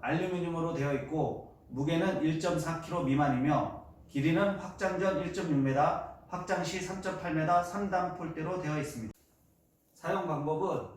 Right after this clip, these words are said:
그물망 안에 비닐을 장착합니다. 목관절을 이용해 각도를 조정 후 폴대를 사용하여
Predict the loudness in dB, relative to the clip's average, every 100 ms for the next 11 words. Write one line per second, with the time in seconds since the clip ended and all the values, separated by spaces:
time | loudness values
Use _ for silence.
0 | -20 _ -12 0 4 6 8 8 4 2
1 | 2 2 2 4 2 0 -2 -2 -2 -2
2 | -2 -4 -8 -10 -12 -16 -18 -14 -12 -10
3 | -10 -12 -14 -6 0 2 4 4 4 2
4 | 0 -2 -4 -4 -4 -6 -8 -10 -10 -10
5 | -12 -18 -8 2 4 4 -2 -6 -6 -4
6 | -4 _ _ -20 _ _ _ _ _ _
7 | -20 -20 -10 -8 -2 0 0 -2 -2 0
8 | 0 2 2 0 -4 -12 -20 -20 -20 -20
9 | -10 -10 -2 0 2 2 0 2 4 4
10 | 2 2 0 -2 -4 -12 -20 -12 -10 -10
11 | -12 -20 -20 -20 -4 -2 0 2 4 4
12 | 4 4 4 4 6 4 2 -6